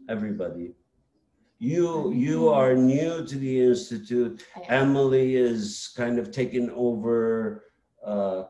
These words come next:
Speaker 1: couple of things. She is in charge of the website. She is, um,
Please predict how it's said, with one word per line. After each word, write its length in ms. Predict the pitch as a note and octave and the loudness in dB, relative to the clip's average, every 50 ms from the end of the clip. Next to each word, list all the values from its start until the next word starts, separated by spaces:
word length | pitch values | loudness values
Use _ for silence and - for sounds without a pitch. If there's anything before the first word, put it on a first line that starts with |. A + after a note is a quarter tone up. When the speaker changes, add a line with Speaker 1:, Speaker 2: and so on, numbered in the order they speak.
| - | -4
Speaker 1:
couple 280 | C#3 D3+ D3+ D3 D#3+ D3+ | -2 -2 -2 -2 -4 -4
of 160 | C3+ A2+ - | -4 -4 -4
things. 360 | - A2+ G#2+ G#2 G2+ F#2 F2 | -4 -4 -2 -2 -2 -2 -4
She 280 | - - - G2+ G2 F#2+ | -8 -12 -10 -8 -8 -6
is 500 | E2 F2+ G2 G2 F#2+ F#2+ F#2 F2+ - - - C#4 C#4 - _ _ _ | -6 -4 -4 -4 -4 -4 -6 -8 -12 -16 -20 -20 -20 -20 _ _ _
in 240 | - G#2+ G#2 G2+ - | -6 -4 -2 -2 -4
charge 680 | - - B2 A2+ A2 A2 A2 A2 A2 G#2 G2 - - - | -4 -2 0 0 2 2 2 0 0 -2 -6 -8 -12 -14
of 280 | - A2 G#2 G2+ F#2 | -8 -6 -6 -6 -4
the 60 | G2+ | -4
website. 880 | G2+ A2+ C3+ D3 C#3 - - - - C3+ B2+ B2+ B2 B2 A#2+ A2+ G2+ G2+ - _ _ _ _ _ _ _ | -2 0 0 0 -2 -4 -8 -6 -2 0 0 2 2 2 0 0 -4 -10 -14 _ _ _ _ _ _ _
She 380 | _ - - - A2 G#2+ G#2 G2+ | _ -18 -12 -8 -6 -4 -4 -4
is, 840 | - - G2+ G2+ G2 G2 G2 F#2+ F#2+ F#2+ F2+ F2 - - - - - - _ | -4 -4 -4 -2 -2 -2 -2 -4 -4 -4 -6 -6 -10 -14 -16 -18 -20 -14 _
um, 520 | G2 F#2+ F#2 F2 F2 F2 E2+ E2+ E2 E2 | -8 -8 -6 -6 -6 -8 -8 -10 -12 -14